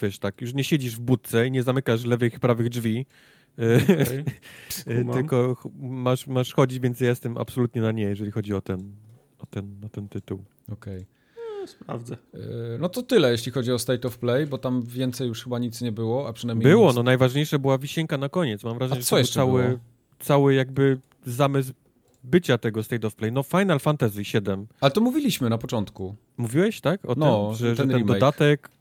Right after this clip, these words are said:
Speaker 3: Tak,
Speaker 1: ten
Speaker 3: tak.
Speaker 1: ma, ma, ma wyjść tylko
Speaker 3: Tak.
Speaker 1: na PlayStation pięć, a potem
Speaker 3: Tak.
Speaker 1: ma wyjść siódemka, remake na
Speaker 3: Znaczy, to mogła być
Speaker 1: PlayStation
Speaker 3: wi-, tak,
Speaker 1: cztery
Speaker 3: to była
Speaker 1: w plusie.
Speaker 3: wisienka na torcie, bo to chyba było pokazane, co, na końcu czy na początku?
Speaker 1: Na
Speaker 3: Już nie
Speaker 1: samym
Speaker 3: pamiętam.
Speaker 1: końcu właśnie.
Speaker 3: Na samym końcu,
Speaker 1: Na samym
Speaker 3: no,
Speaker 1: końcu,
Speaker 3: no, no.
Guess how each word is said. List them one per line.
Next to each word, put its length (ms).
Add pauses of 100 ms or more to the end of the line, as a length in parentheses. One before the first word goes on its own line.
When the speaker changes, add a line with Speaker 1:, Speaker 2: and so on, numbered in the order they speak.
Speaker 3:
Tak, 280
Speaker 1:
ten 120
Speaker 3:
tak. 200
Speaker 1:
ma, 100
ma, 220
ma 180
wyjść 600
tylko 180
Speaker 3:
Tak. 100
Speaker 1:
na 80
PlayStation 460
pięć, 440
a 100
potem 200
Speaker 3:
Tak. 80
Speaker 1:
ma 120
wyjść 380 (200)
siódemka, 540
remake 440
na 160
Speaker 3:
Znaczy, 220
to 80
mogła 260
być 120
Speaker 1:
PlayStation 80
Speaker 3:
wi-, 100
tak, 120
Speaker 1:
cztery 80
Speaker 3:
to 60
była 140
Speaker 1:
w 40
plusie. 200
Speaker 3:
wisienka 220
na 80
torcie, 340
bo 80
to 80
chyba 220
było 180
pokazane, 680
co, 160
na 80
końcu 340
czy 100
na 80
początku? 460 (280)
Speaker 1:
Na 60
Speaker 3:
Już 80
nie 60
Speaker 1:
samym 140
Speaker 3:
pamiętam. 260
Speaker 1:
końcu 220
właśnie. 300
Speaker 3:
Na 60
samym 180
końcu, 300
Speaker 1:
Na 60
samym 100
Speaker 3:
no, 60
Speaker 1:
końcu, 340
Speaker 3:
no, 0
no. 200